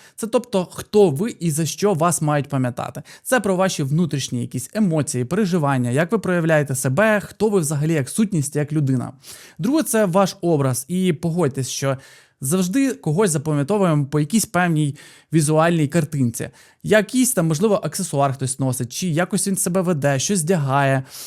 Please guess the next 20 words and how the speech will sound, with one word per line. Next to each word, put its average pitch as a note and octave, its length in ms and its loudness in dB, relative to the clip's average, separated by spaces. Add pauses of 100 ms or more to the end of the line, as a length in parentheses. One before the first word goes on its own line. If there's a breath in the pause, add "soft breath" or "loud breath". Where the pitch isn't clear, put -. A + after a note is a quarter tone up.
(180 loud breath)
Е, C#3+ 400 4
візуал, D#3 640 2
можливо, D3+ 360 2
буде C#3 260 0
якийсь D3 300 -2
яскравий G3+ 440 0
чи G#3 140 -4
навпаки G3 640 -2 (180 loud breath)
непримітний. E3 720 2
Але F#3 260 4
за D#3 120 -2
цим F#3+ 260 0
образом G#3+ 400 2
ми F3+ 100 4
теж A3 260 0
часто E3+ 380 0 (240 loud breath)
впізнаємо E3 500 0
цю D#3+ 160 -2
людину. C3 340 0 (260 loud breath)
Тому A3+ 280 4